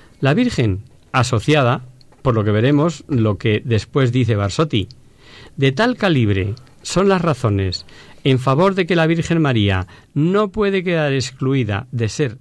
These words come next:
la mujer de este capítulo doce, con independencia de que, como tantas otras revelaciones de la Sagrada Escritura, tengan más de un significado.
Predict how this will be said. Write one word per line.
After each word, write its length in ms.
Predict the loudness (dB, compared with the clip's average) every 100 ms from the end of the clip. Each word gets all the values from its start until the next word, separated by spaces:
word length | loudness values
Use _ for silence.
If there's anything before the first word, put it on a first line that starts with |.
| -4
la 220 | 0 0
mujer 600 | -2 -4 -2 -2 -2 -8 -16 _ -20 -10
de 120 | 0 2
este 200 | 2 -2
capítulo 460 | 0 0 2 4
doce, 340 | 2 2 0 -2 -8 -20 -20 -20 -20 -18
con 160 | 0 4
independencia 760 | 6 4 4 4 4 2 2
de 140 | 2 2
que, 140 | 0
como 260 | 2 2 2
tantas 380 | 2 2 0 0
otras 240 | 0 2
revelaciones 580 | 2 2 2 2 2 4
de 100 | 2
la 120 | 2
Sagrada 360 | 2 0 2 0
Escritura, 560 | 2 2 4 2 2 -4 -20 -20 -20 -20 -4
tengan 460 | 2 4 4 2 0 2
más 340 | 4 4 2
de 120 | 2
un 100 | 2
significado. 800 | 2 2 2 2 0 -2 -2 -4